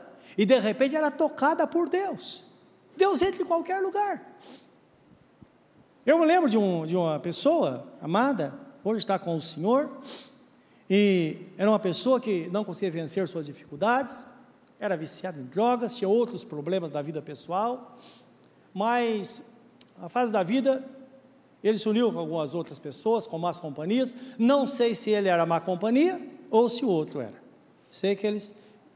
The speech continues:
passaram a roubar. E fizeram um assalto.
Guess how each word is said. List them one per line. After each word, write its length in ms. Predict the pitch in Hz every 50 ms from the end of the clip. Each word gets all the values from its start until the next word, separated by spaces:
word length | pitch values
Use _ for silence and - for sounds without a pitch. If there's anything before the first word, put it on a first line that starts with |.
| _ _ _ -
passaram 320 | 185 170 - 185 175 175
a 20 | 170
roubar. 500 | 135 147 190 190 151 131 104 - - - _ _ _ _ _ _ _ _ _ _ _ _ _ _ _ _ _ _ _ _ _ _ _ _ _ _ _ _ _ _ _ _ -
E 160 | 339 370 262
fizeram 300 | 175 190 170 180 170 175
um 20 |
assalto. 640 | 190 - - - 240 247 269 294 294 285 - 294 -